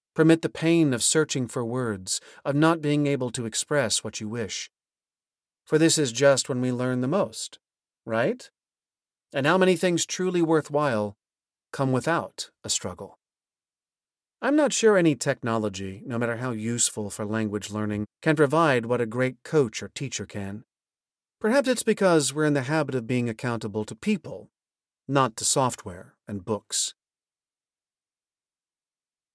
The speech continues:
The midpoint in our semester arrives, and a classmate asks if I will be his partner for the oral presentation.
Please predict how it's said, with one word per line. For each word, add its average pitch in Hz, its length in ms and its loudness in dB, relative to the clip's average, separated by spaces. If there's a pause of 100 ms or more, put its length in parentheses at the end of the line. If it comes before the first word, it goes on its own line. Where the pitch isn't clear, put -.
(120)
The 165 60 4
midpoint 214 480 6
in 160 80 4
our 143 160 6
semester 127 540 0
arrives, 104 500 0
and 127 100 -6
a 123 40 -6
classmate 151 500 -2
asks 117 540 -4
if 117 120 -8
I 120 120 -2
will 113 160 -6
be 117 240 -4
his 110 240 -4
partner 135 500 -2
for 120 160 -6
the 117 120 -6
oral 120 360 -2
presentation. 101 800 -8